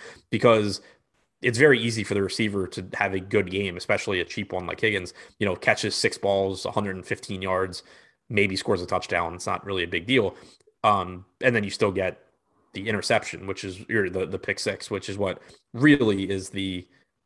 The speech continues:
make or break for any defense. We talk about that a lot. So, you know, even though I don't do it, that's not a spot where I'm looking at it going like, "Oh, that was a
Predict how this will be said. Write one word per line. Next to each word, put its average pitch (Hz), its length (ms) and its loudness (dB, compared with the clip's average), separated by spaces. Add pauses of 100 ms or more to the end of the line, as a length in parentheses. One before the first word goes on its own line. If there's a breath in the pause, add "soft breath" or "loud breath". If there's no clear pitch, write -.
make 113 280 2
or 92 40 -2
break 92 300 -2
for 95 140 -4
any 95 140 -6
defense. 87 340 -10
We 95 60 -8
talk 92 140 -2
about 90 120 -2
that 95 100 -4
a 92 40 -4
lot. 95 200 -2
So, 101 200 -2 (260 loud breath)
you 113 60 0
know, 117 60 4
even 135 160 4
though 117 100 4
I 98 80 4
don't 107 180 0
do 95 140 -2
it, 87 100 -4
that's 101 140 -2
not 104 100 2
a 95 40 -2
spot 101 220 0
where 98 80 -4
I'm 92 80 -6
looking 90 200 -6
at 90 100 0
it 90 40 0
going 87 200 -2
like, 87 180 -4
"Oh, 98 200 2
that 92 180 -2
was 90 280 -6
a 90 240 -4